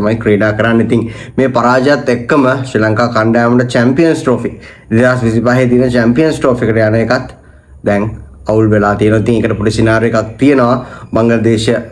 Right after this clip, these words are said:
පෙරදින්න ඕනි ඊළඟ තරගයේ. ඒකත් ලොකු මාජින් එකකින් පරාජයට පත් වෙන්න ඕනි. එහෙම නැත්නම් ඉතින් ශ්‍රී ලංකාවට අඹ සරණයි, වන සරණයි.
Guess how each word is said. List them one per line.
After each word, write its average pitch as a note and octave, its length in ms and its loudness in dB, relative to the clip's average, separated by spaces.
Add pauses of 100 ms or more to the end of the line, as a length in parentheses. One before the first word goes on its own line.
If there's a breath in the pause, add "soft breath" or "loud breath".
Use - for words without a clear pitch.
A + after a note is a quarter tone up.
(100)
පෙරදින්න A#2+ 440 2
ඕනි G#2 180 2
ඊළඟ G2+ 200 0
තරගයේ. G#2 380 0
ඒකත් G#2 180 -2
ලොකු G#2+ 220 0
මාජින් A2 400 2
එකකින් G#2 220 2
පරාජයට G#2 420 0
පත් G#2+ 200 -2
වෙන්න C3 200 2
ඕනි. A#2 200 2 (420 loud breath)
එහෙම A2+ 200 2
නැත්නම් A2 340 0
ඉතින් A2+ 340 0
ශ්‍රී G#2+ 200 -4
ලංකාවට G#2 480 -2 (520 loud breath)
අඹ G#2+ 120 0 (120)
සරණයි, G#2 360 0 (160)
වන G2+ 220 0
සරණයි. G#2 460 0